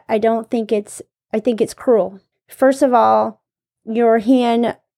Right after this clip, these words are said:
needs their feathers to cool themselves, and they need their feathers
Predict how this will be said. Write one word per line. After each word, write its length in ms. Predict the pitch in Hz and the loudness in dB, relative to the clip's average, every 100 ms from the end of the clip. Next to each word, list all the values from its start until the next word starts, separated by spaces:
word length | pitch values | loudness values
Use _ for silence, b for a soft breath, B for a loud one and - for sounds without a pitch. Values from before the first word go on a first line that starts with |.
| _ _ | _ _
needs 480 | 254 247 254 262 - | -4 0 0 -2 -2
their 160 | 254 233 | 0 -2
feathers 680 | - 214 214 214 214 - - | 0 2 2 0 -2 -8 -6
to 160 | 220 | -6
cool 220 | - 240 | 0 2
themselves, 720 | 220 214 208 208 196 196 202 - | 2 0 0 2 2 0 -4 -8
and 200 | 240 202 | -4 -2
they 280 | 208 202 202 | 0 0 0
need 280 | 214 226 | 0 0
their 140 | 220 214 | 0 0
feathers 600 | 220 196 202 202 202 | 0 2 2 0 -4